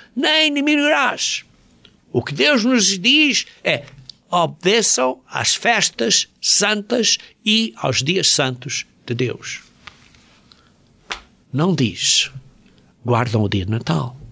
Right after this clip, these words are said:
com as suas origens pagãs." Então esse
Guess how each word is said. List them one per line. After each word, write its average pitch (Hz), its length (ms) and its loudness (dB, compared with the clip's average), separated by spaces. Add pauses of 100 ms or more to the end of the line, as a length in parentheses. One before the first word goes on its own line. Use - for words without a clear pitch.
(1120)
com 127 140 2
as 113 100 4
suas 110 260 2
origens 101 380 0
pagãs." 156 580 -2 (4000)
Então 139 180 -8
esse 196 320 0